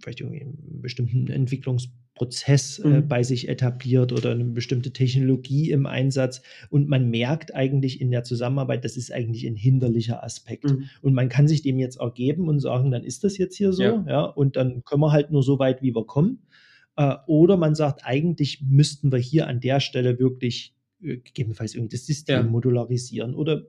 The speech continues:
Speaker 1: Automatisierung
Speaker 2: Ja.
Speaker 1: einführen, damit wir einfach auch für uns, wir besser arbeiten können,
Speaker 2: Ja.
Speaker 1: aber es ist einfach auch unsere tiefste Überzeugung, dass man das so machen sollte,
Speaker 2: Ja.
Speaker 1: ne? Und dann diese Dinge anzubringen und auch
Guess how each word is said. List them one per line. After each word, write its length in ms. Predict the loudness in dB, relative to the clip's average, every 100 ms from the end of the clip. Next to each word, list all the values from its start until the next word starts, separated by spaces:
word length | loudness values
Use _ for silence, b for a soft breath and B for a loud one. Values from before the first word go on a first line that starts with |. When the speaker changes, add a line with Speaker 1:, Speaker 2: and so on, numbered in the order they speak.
| _
Speaker 1:
Automatisierung 1040 | 2 6 6 4 2 0 4 4 4 0 0
Speaker 2:
Ja. 80 |
Speaker 1:
einführen, 320 | 0 2 2 2
damit 320 | 4 2 0
wir 120 | -4
einfach 460 | -2 -4 -4 -8 _ b b
auch 140 | -4
für 160 | 0 2
uns, 360 | 4 4 2
wir 160 | 2 4
besser 280 | 2 0 0
arbeiten 340 | 2 0 0
können, 140 | 2 2
Speaker 2:
Ja. 40 |
Speaker 1:
aber 140 | 4
es 100 | 2
ist 100 | 0
einfach 280 | 2 2 2
auch 160 | 0 0
unsere 420 | 2 2 2 -2 B B B
tiefste 320 | 2 2 2
Überzeugung, 560 | 2 2 4 4 6 6
dass 160 | 4 4
man 140 | 2
das 160 | 0 0
so 120 | 0
machen 320 | 2 2 0
sollte, 400 | 2 2 2 2
Speaker 2:
Ja. 120 | 2
Speaker 1:
ne? 100 | 2
Und 220 | 0 -2 0
dann 320 | -2 0 -2
diese 300 | -2 -2 -2
Dinge 240 | -2 -2
anzubringen 600 | 0 -2 -2 -6 -2 -2
und 220 | -2 -8
auch 220 | -4 -6